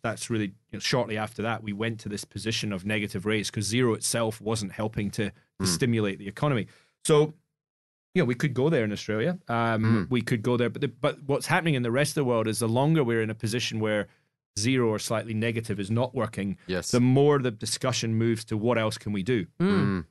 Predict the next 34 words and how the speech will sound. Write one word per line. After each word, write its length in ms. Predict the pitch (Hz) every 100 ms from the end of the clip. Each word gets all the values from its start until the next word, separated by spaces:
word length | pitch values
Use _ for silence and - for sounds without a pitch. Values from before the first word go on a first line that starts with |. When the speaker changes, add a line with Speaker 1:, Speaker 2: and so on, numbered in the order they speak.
| -
Speaker 1:
So 100 | 127
we're 240 | 131 180
kind 160 | 190 160
of 100 | 117
catching 400 | 147 139 - 123
up 200 | 131 131
now 260 | 123 120
to 160 | 110 113
where 220 | 113 123
everybody 340 | 117 113 113
else 160 | 107 104
got 300 | - 117 117
to 120 | 113
Speaker 2:
Yes. 120 | 104
Speaker 1:
several 260 | 104 113 110
years 220 | 107 123
ago. 260 | 127 165 208
Speaker 2:
Yes. 340 | 95 85 - - _ _ _ 117
Speaker 1:
Japan 400 | 131 139 143 131
got 160 | 110
there 100 | 110
first. 320 | - 131 104
They 80 | -
had 100 | 120
a 80 | 101
huge 360 | - 123 104 -
bubble, 320 | 107 101 87 - _ _ -
uh, 220 | 107 98
back 260 | 98 107 107
in 80 | 104
the 80 |
late 220 | 101 104 -
eighties, 420 | 117 113 107 98
and, 240 | 107 98